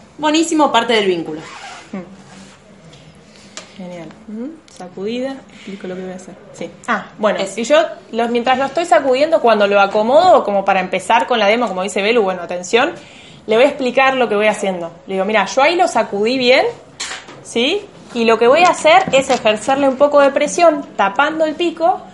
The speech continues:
Speaker 2: para ver cómo responden las mallas internas del purificador".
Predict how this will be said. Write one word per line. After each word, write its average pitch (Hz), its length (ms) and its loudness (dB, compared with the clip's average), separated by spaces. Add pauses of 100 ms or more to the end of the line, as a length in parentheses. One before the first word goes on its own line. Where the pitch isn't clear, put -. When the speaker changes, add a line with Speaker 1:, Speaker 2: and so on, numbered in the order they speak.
(280)
Speaker 2:
para 226 200 4
ver 294 200 2
cómo 302 220 2
responden 269 460 0
las 226 140 -2
mallas 233 360 0
internas 220 400 0
del 208 100 -4
purificador". 190 600 -4